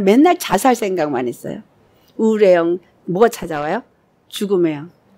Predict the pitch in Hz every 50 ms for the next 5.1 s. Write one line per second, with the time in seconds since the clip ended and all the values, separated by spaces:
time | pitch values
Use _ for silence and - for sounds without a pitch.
0 | _ _ _ _ _ - - 220 247 240 269 254 - - - _ _ _ - -
1 | 339 320 381 339 320 302 285 277 285 302 311 302 - 302 277 254 247 226 226 226
2 | 226 226 - - 208 233 269 285 285 240 233 214 - - 277 277 269 285 233 202
3 | 190 220 269 294 254 170 131 - _ _ _ _ _ _ _ _ _ - - -
4 | 269 311 359 370 381 311 262 226 190 165 160 175 202 202 196 185 180 175 - -
5 | - 71